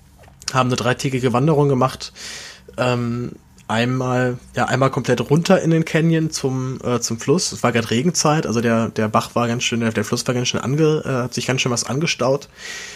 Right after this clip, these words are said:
Und dann einmal wieder hoch und, ähm, wir haben, glaub ich, zwei Nächte dort verbracht. Äh, war eine krasse Wanderung. Sowieso, wer auf Berge steht und Bergpanoramen mag, der sollte sich, äh, der sollte sich auf jeden Fall, ähm,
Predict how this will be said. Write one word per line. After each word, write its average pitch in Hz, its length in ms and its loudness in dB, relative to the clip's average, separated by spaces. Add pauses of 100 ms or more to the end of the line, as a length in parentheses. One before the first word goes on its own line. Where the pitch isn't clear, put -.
(140)
Und 110 120 -2
dann 135 100 2
einmal 135 300 2
wieder 123 300 2
hoch 156 320 0
und, 127 460 -2
ähm, 120 360 -2 (120)
wir 123 80 -2
haben, 123 120 0
glaub 120 120 -2
ich, 120 60 -6
zwei 120 200 2
Nächte 123 260 0
dort 107 160 0
verbracht. - 520 -6
Äh, 113 220 -4
war 120 100 2
eine 120 200 0 (160)
krasse 156 320 0
Wanderung. 143 500 2 (760)
Sowieso, 127 540 2
wer 135 140 4
auf 123 160 -2
Berge 143 400 4
steht 143 360 0
und 120 200 -8
Bergpanoramen 131 680 0
mag, 123 360 -2
der 120 180 2
sollte 117 300 0
sich, 113 360 -4 (640)
äh, 127 100 0
der 127 140 6
sollte 127 180 6
sich 120 240 0
auf 120 160 -4
jeden 120 320 0
Fall, 104 500 0
ähm, 104 360 -4